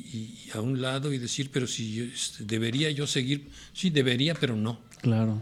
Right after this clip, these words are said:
Speaker 1: Voy en otro la-, voy en otra dirección y, y esa nueva dirección llega el momento pronto en el que se vuelve el centro,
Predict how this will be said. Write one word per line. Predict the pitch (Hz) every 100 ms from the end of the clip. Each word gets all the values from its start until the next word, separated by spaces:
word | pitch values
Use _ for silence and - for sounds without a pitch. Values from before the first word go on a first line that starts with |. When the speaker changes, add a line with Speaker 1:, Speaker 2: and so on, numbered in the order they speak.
| -
Speaker 1:
Voy | 131 160
en | 147
otro | 139 131
la-, | 120 131
voy | 135 160
en | 156
otra | 160
dirección | 143 123 - 151 185 180 - - - - - - - -
y, | 123 120 110 107 123
y | 147
esa | 151 151
nueva | 151 165 165
dirección | 143 139 - 147 156 165 - - - - - - - - - -
llega | - 143 170
el | 160
momento | 143 135 143 143 160 151 - - -
pronto | 147 110 104 - 180 - - - -
en | 131
el | 120
que | 139
se | 139
vuelve | 127 147 151
el | 98
centro, | - 139 123 - -